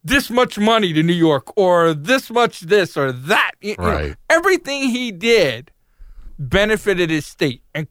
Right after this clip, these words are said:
Speaker 1: when
Speaker 2: Yeah.
Speaker 1: Christie walked with Obama, as much as it gave a lot of people, including myself, stomach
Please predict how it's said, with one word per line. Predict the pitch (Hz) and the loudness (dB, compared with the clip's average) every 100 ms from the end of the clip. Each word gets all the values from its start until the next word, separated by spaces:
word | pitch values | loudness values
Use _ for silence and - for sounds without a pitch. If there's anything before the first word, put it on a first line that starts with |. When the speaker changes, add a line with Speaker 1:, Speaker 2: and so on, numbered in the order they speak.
| _ | _
Speaker 1:
when | 202 180 | -2 0
Speaker 2:
Yeah. | - | 0
Speaker 1:
Christie | 302 - 285 | 0 0 -2
walked | 262 233 254 | 0 0 0
with | 214 190 | -2 0
Obama, | 175 180 185 151 | 2 2 0 -2
as | 131 | -4
much | 165 190 - | 0 0 0
as | 220 220 208 - - _ _ _ _ _ _ 185 | -6 -6 -8 -16 -20 _ _ _ _ _ _ -2
it | 147 | 2
gave | 180 175 | 2 4
a | |
lot | 165 185 | 4 2
of | 208 | 2
people, | 233 220 160 | -2 -4 -8
including | 127 180 208 220 | -2 0 2 0
myself, | 220 330 214 165 165 | 0 0 -2 -4 -14
stomach | - - 214 147 | -8 0 0 0